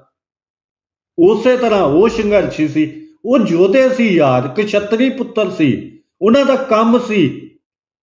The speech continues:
ਹੁਣ ਅਸੀਂ ਬਾਰਡਰਾਂ ਤੇ ਜਿਹੜੀ ਪੁਲਿਸ ਆ ਲੱਗੀ ਹੋਈ ਆ, ਆਰਮੀ ਆ, ਤਾਂ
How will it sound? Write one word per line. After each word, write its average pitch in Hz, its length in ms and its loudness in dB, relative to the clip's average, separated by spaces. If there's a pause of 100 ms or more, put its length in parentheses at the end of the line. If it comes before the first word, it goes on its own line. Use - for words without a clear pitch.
(580)
ਹੁਣ 240 220 2
ਅਸੀਂ 240 220 2
ਬਾਰਡਰਾਂ 214 480 0
ਤੇ 226 120 2
ਜਿਹੜੀ 220 220 0
ਪੁਲਿਸ 196 440 0
ਆ 160 320 -2 (220)
ਲੱਗੀ 190 380 0
ਹੋਈ 185 320 4
ਆ, 127 160 0 (1600)
ਆਰਮੀ 190 580 2
ਆ, 131 160 2 (360)
ਤਾਂ 220 100 0